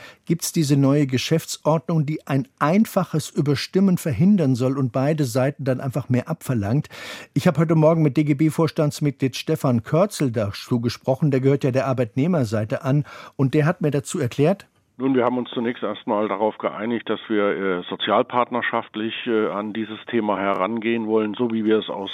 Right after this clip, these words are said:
Speaker 2: Tarifverhandlungen und anderen schwierigen, äh, Inhalten, die wir gemeinsam mit den Arbeitgebern diskutieren, auch kennen. Da ist unter anderem festgelegt, dass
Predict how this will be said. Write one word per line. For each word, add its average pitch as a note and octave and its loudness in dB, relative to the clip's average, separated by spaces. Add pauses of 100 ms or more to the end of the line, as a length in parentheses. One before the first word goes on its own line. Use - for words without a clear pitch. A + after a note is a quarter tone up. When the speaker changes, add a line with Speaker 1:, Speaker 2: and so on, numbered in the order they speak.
Speaker 2:
Tarifverhandlungen G2+ -6
und - -8
anderen A#2+ 0
schwierigen, F#2 -4
äh, F#2+ -6
Inhalten, G2 -2
die F2+ -6
wir F#2 0
gemeinsam G2 -2
mit G2 -4
den G2 -2
Arbeitgebern G2+ -2
diskutieren, G2 -4 (480)
auch - -2
kennen. D3+ 0 (500)
Da A2 2
ist A2+ -4
unter C#3 2
anderem A2+ -2
festgelegt, A2 -4
dass G2 0